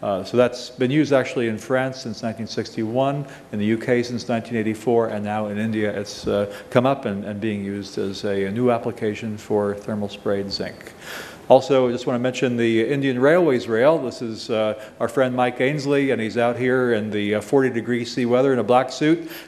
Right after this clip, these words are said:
and he's, uh, showing us the, uh, uh, study, study sections with Indian Railways. We've, uh, been spraying the web sections of the, uh, railway rails,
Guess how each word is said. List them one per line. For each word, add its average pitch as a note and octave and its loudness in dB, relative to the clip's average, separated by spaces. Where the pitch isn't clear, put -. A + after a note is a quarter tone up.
and A2 -6
he's, G#2+ -2
uh, A2 2
showing B2 2
us A2+ -4
the, A2 0
uh, G#2 0
uh, G#2 -4
study, C#3+ -2
study D#3 2
sections C#3 -2
with A2+ -4
Indian A#2 -2
Railways. C3+ 4
We've, G#2 -4
uh, G#2 -2
been G2+ -6
spraying B2+ 2
the G#2+ -2
web B2 2
sections B2 -2
of A#2+ 0
the, A2 -2
uh, G#2 2
railway A2+ 2
rails, C3+ 2